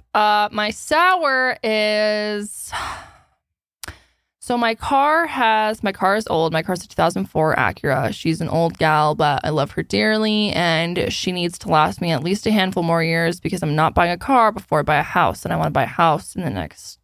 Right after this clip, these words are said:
year. Anyways, long story short, I've had this stupid, um, light on the dashboard that looks like a person with their airbag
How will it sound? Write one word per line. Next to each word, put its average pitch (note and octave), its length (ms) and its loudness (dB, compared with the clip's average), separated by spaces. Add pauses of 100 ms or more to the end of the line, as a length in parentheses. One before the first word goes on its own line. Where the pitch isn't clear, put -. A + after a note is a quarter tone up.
(240)
year. - 400 -6 (840)
Anyways, E3+ 380 0
long F#3 160 2
story C4+ 260 0
short, D#3+ 440 2 (360)
I've F3+ 160 0
had D#3+ 260 0
this A3+ 340 -2
stupid, C4 1040 -2 (580)
um, F3 600 0 (480)
light F3+ 560 0 (100)
on E3+ 280 2
the E3+ 60 0
dashboard D#3 760 0
that - 240 -2
looks G#3+ 340 -4
like D#4+ 320 2 (200)
a G3+ 260 2
person D4 680 0
with F#3+ 300 0 (220)
their F3+ 360 0
airbag G3+ 680 -2